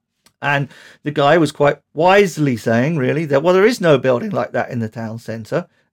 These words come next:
And that did seem to be the case at that time. Uh, at, but, and there are great buildings further out on the outskirts of town, which would be cheaper and probably bigger. And I said, "Yeah, you're absolutely right. That is true.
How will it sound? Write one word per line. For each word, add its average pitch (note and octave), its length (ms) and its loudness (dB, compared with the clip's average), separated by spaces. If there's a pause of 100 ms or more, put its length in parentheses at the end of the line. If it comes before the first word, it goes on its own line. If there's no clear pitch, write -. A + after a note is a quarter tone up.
(120)
And B2 160 -6
that - 160 -4
did D3 160 -6
seem D#3+ 260 -2
to D3+ 100 -6
be B2+ 120 -4
the A#2+ 80 -4 (120)
case C3 220 -2
at - 120 -18
that - 180 -12
time. A#2 460 -8 (680)
Uh, C#3 320 0 (100)
at, - 240 -2
but, - 180 0
and F3 140 4
there F#3+ 120 4
are G3 40 4
great A#3 380 0
buildings D#3+ 540 2
further F3 360 2
out F3+ 320 2
on C#3 100 -2
the D3 120 -2
outskirts D#3 500 0
of C3+ 100 -12
town, F#3 320 -2
which - 200 -10
would B2+ 120 -8
be B2 140 -14
cheaper G3+ 580 0 (320)
and B2 380 -2
probably C#3 480 -2
bigger. F3 560 0 (380)
And C#3+ 260 0
I D#3 40 2
said, D#3+ 340 -8
"Yeah, A#3 180 4
you're D#3 300 0
absolutely G#3+ 600 0
right. F3 380 -2
That G3 300 -2
is F#3 240 -6
true. D#3+ 420 -2